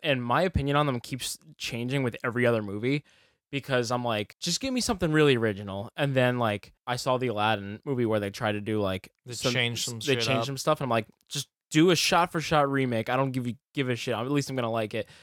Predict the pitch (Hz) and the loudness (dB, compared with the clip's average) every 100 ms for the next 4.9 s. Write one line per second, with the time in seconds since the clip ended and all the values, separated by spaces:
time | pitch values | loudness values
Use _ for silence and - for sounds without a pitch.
0 | - 127 127 123 120 113 151 147 151 131 | -10 -6 -2 0 0 2 0 2 0 2
1 | 120 127 113 101 98 95 98 95 - 139 | 2 0 0 -2 -6 -8 -4 -6 -6 -12
2 | 147 - 58 - 50 - 113 117 131 113 | -10 -10 -12 -12 -14 -14 -16 -4 2 2
3 | 104 123 135 117 - 123 117 107 - 107 | 2 0 -2 -4 -6 -6 -6 -8 -12 -12
4 | 107 110 123 - 123 113 131 131 123 | -4 0 0 -2 -2 0 2 2 0